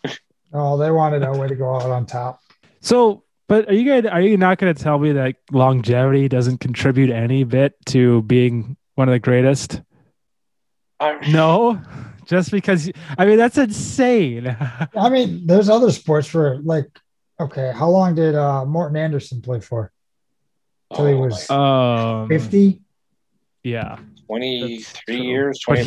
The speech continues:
Speaker 1: twenty-four
Speaker 3: wasn't
Speaker 1: years.
Speaker 3: doing the things that <laughs>
Speaker 2: You just said
Speaker 1: Yeah, I mean
Speaker 2: longevity. You didn't say at a certain position.
Speaker 3: Well, longevity and performance to back it
Speaker 1: I mean,
Speaker 3: up.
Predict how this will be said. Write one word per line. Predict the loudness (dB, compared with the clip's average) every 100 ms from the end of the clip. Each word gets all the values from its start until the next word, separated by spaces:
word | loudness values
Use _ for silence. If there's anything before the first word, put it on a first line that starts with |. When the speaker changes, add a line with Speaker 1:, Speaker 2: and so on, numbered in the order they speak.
| 4
Speaker 1:
twenty-four |
Speaker 3:
wasn't | 4 4 2
Speaker 1:
years. | 2
Speaker 3:
doing | 4 4 2
the | -2
things | -4 -6 -6 -12 -10
that | -8 -8 -10 -14 -20 -8
<laughs> | -6 -6 -4 0
Speaker 2:
You |
just | 4 4 6
said | 8
Speaker 1:
Yeah, | 8
I |
mean | 8
Speaker 2:
longevity. | 6 4 6 4 4
You | 4
didn't | 4 2
say | 2 2
at | 0
a |
certain | -2 -4 -6
position. | -6 -6 -6 -4 -4 -4 -6 _ _ -20 _ 0
Speaker 3:
Well, | 4 6
longevity | 6 4 2 4 4 6 4
and | 2 0 0
performance | -4 -2 2 2 2 -2
to | -6
back | -2 0 0 0
it | 2
Speaker 1:
I | 4
mean, | 4
Speaker 3:
up. | 2